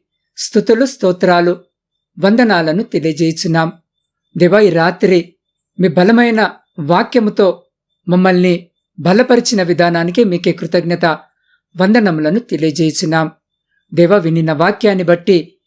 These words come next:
మా జీవితాలను సరిచేసుకొని మాకొచ్చే ప్రతి అవకాశమును మంచి కొరకు వాడుకొనుటకు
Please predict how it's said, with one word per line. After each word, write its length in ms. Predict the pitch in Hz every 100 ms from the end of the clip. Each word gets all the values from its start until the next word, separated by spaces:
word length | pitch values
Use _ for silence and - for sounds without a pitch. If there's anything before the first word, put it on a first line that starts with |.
| _ _ 165
మా 140 | 190
జీవితాలను 800 | 208 - 208 240 220 196 190 180 151 _ _ _ _
సరిచేసుకొని 800 | - 190 190 - 196 - 214 262 294 _ _ _ _ _ -
మాకొచ్చే 540 | 214 214 220 - 277 247 - _ _ _ -
ప్రతి 240 | 208 226
అవకాశమును 760 | 185 226 247 254 - 214 208 208 185 _ _ _ _ -
మంచి 400 | 175 233 285 285
కొరకు 380 | 254 214 208 202 180 _ _
వాడుకొనుటకు 840 | 147 170 220 254 214 196 196 -